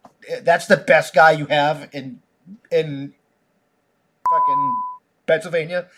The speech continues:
That's retarded. <laughs> Former president endorsed candidate celebrity physician Mahat Oz clinched the Republican nomination, but only after a re-, uh, recount. Ultimately, he defeated his top primary opponent, former hedge fund C E O David McCormick, by a few thousand votes.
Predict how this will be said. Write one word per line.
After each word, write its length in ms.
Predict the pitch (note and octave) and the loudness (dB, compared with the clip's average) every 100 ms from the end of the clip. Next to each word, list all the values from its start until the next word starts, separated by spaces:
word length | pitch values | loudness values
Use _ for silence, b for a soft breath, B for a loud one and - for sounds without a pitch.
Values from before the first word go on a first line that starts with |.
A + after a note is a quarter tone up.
| b | b
That's 160 | C#3 C#3 | -4 -4
retarded. 440 | C#3 C3 A#2 G#2 | -4 -4 -4 -6
<laughs> 1800 | - - - - - A4 - A4+ - - - D#4 - - - - - - | -20 -20 -20 -8 0 2 2 0 4 2 4 4 4 -2 -18 -18 -18 -10
Former 260 | G3+ G#3+ A3 | 2 4 4
president 540 | A3 G#3+ G#3 G#3+ G#3 | 4 4 4 -2 -2
endorsed 360 | F#3+ F3+ F#3 F3+ | -4 0 0 0
candidate 420 | - F#3 F3+ E3+ | 0 0 0 -6
celebrity 440 | - C4+ B3+ E3+ E3 | 0 2 2 -4 -10
physician 580 | E3 D#3+ D#3 D#3+ D3+ | -12 -8 -8 -10 -10
Mahat 300 | D3 C#3+ D#3 D3 | -8 -4 -4 -4
Oz 360 | D3+ D3 D3 - | -2 0 -2 -6
clinched 440 | - E3 D#3 - | -12 -10 -10 -10
the 80 | D3+ | -8
Republican 460 | D3 D3+ C#3+ D3+ | -4 -2 -4 -6
nomination, 540 | D3 C#3+ C#3+ C#3+ D#3+ C#3+ | -6 -4 -4 -6 -6 -4
but 140 | C#3 | -2
only 240 | C3+ C#3 C#3+ | -4 -4 -4
after 320 | C#3 D3+ C3+ | -4 -6 -10
a 40 | |
re-, 140 | C3 B2 _ _ | -12 -16 _ _
uh, 300 | C3 B2 B2 A#2+ - | -6 -4 -4 -8 -10
recount. 460 | C#3+ C#3+ C#3+ C3 B2 | -10 -6 -6 -6 -4
Ultimately, 440 | C3+ C#3 D3 - C3+ | -6 -4 -12 -12 -12
he 100 | C#3+ | -12
defeated 400 | C3 C#3 C#3 B2+ | -10 -10 -10 -14
his 180 | A#2 | -16
top 260 | - C#3 C#3+ | -6 -4 -2
primary 440 | C#3 C3+ C#3 C3+ | -4 -4 -6 -8
opponent, 440 | C3 C3 C3 C3 C3 | -10 -8 -8 -10 -14
former 640 | - - _ - C3+ C3+ | -20 -20 _ -10 -6 -6
hedge 280 | - C3 - | -4 -4 -4
fund 200 | C#3+ B2+ | -6 -6
C 280 | - B2+ B2+ | -8 -8 -4
E 40 | |
O 200 | B2 A#2+ _ | -4 -4 _
David 320 | C3+ C3 C3+ | -8 -8 -8
McCormick, 560 | B2+ B2 C#3 B2 B2+ B2 | -12 -10 -8 -6 -6 -4
by 120 | A#2+ | -6
a 40 | A2+ | -6
few 220 | C3 B2 | -10 -6
thousand 400 | B2+ A#2+ A#2 A2+ | -4 -4 -8 -8
votes. 380 | A#2+ A2 - | -8 -8 -16